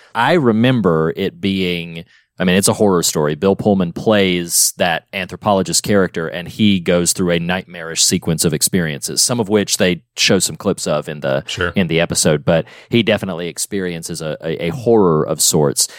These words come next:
Speaker 1: Now, what I can't remember and why I really wanna, uh, watch the film is I can't remember how it resolves. Um, however many years ago I saw, I can't remember, like, the final button on the finished film, if it ends on, like, a,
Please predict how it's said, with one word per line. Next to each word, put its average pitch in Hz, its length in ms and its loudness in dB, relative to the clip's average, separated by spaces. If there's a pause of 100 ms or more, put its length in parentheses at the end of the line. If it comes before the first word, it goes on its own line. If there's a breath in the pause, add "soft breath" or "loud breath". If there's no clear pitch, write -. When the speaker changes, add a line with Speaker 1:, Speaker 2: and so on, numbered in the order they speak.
(140 loud breath)
Speaker 1:
Now, 110 240 2
what 113 180 0
I 101 80 2
can't 175 360 2
remember 78 460 -6 (240 soft breath)
and 98 160 -6
why 107 200 4
I 101 40 4
really 92 280 4
wanna, 87 260 2 (160)
uh, 87 240 2 (160)
watch 98 480 -2
the - 60 -8
film 95 180 0
is 87 120 -6
I 135 120 0
can't 143 180 -6
remember 98 240 -12
how 92 160 -12
it 62 80 -12
resolves. 76 640 -8 (260 loud breath)
Um, 78 600 -2
however 107 320 0
many 101 160 2
years 95 260 2
ago 87 160 0
I 85 80 4
saw, 85 220 2
I 80 80 2
can't 104 240 -4
remember, 87 420 -4
like, 76 180 -4
the - 80 -8
final 95 300 0
button 85 300 -2
on 82 100 -6
the 80 60 -8
finished 80 360 -8
film, 71 220 -6
if 76 160 -10
it - 140 -6
ends 90 480 -6
on, 82 160 -8
like, 80 260 -12
a, 71 300 -8